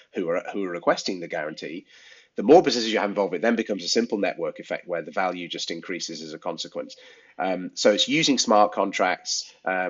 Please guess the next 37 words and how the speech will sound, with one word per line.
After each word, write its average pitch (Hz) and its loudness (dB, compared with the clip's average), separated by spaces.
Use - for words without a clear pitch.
which 101 -4
have 98 -2
to - -6
be 87 -12
programmed. 110 6
You 95 -6
know, 90 -6
smart 131 0
contracts 101 -4
in 90 -12
effect 90 -8
are 90 -2
an 87 -10
automated 98 -8
set - 0
of 95 -8
rules 101 -4
that - -6
you 92 -16
pre-program 98 -8
to - -6
make 98 -4
them 98 -8
conditional 104 -2
on 90 -4
certain 90 -4
things 87 -8
happening. 92 -4
They're 104 0
auto-executing 110 2
contracts, 87 -6
really, 69 -12
smart 76 -6
contracts. 80 -10
And 95 -8
you 101 -8
can, 98 -6